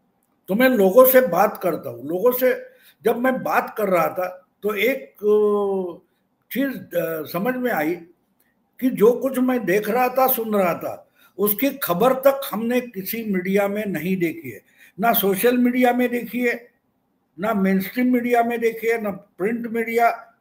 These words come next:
ना कोई इलेक्ट्रॉनिक मीडिया में उसकी खबर तक नहीं है कि जो उत्तर प्रदेश के मुख्यमंत्री बुलडोजर बाबा आदित्य, अ, नाथ,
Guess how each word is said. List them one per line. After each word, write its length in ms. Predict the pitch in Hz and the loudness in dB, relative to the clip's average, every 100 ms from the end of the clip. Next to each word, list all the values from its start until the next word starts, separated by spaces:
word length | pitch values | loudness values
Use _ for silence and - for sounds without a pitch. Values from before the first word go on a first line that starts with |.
| - | -6
ना 440 | 214 233 233 - _ _ | -2 0 -2 -12 _ _
कोई 140 | 190 220 | 0 0
इलेक्ट्रॉनिक 800 | 208 - 185 220 220 226 226 196 | -4 -6 -2 -2 0 0 0 -2
मीडिया 360 | 202 202 214 | -4 0 2
में 240 | 208 202 202 - - | 2 -2 -6 -12 -6
उसकी 300 | 202 202 269 | -4 0 -2
खबर 360 | 269 185 233 277 | 0 2 6 8
तक 220 | 285 285 | 6 4
नहीं 260 | 247 208 151 | 0 -2 -4
है 140 | - _ _ _ _ _ _ _ _ _ _ _ - | -6 _ _ _ _ _ _ _ _ _ _ _ -2
कि 140 | 247 254 | 0 4
जो 460 | 196 254 262 - - _ _ _ _ _ - | 6 6 4 -2 -18 _ _ _ _ _ -12
उत्तर 380 | 190 - 262 262 | -8 4 6 6
प्रदेश 300 | 226 226 214 | 2 2 2
के 220 | 240 226 | 0 -2
मुख्यमंत्री 720 | 202 196 214 220 208 190 226 | -2 -4 -4 0 -2 -2 -4
बुलडोजर 580 | 190 180 180 208 214 208 | 0 0 2 2 2 0
बाबा 300 | 185 185 202 | 0 0 0
आदित्य, 640 | 156 165 196 196 - 202 | 0 -4 -6 -10 -6 -2
अ, 840 | 202 - - _ _ 156 165 170 165 | -2 -4 -18 _ _ -6 -4 -2 -2
नाथ, 300 | 185 196 | 0 -2